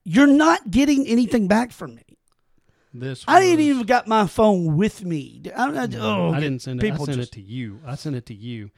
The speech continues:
Speaker 1: Okay,
Speaker 2: So
Speaker 1: what is it?
Speaker 2: this is, uh, <laughs> I sent that. That was hilarious. <laughs>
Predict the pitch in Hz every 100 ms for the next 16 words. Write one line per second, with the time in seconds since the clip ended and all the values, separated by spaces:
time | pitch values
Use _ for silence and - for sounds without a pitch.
0 | - 202 - 180 175 147 185 208 156 -
1 | 151 196 208 214 196 175 185 170 156 139
2 | - _ _ _ _ _ _ _ _ _
3 | _ _ _ _ 123 101 110 120 - -
4 | 107 104 110 101 _ 113 101 107 - -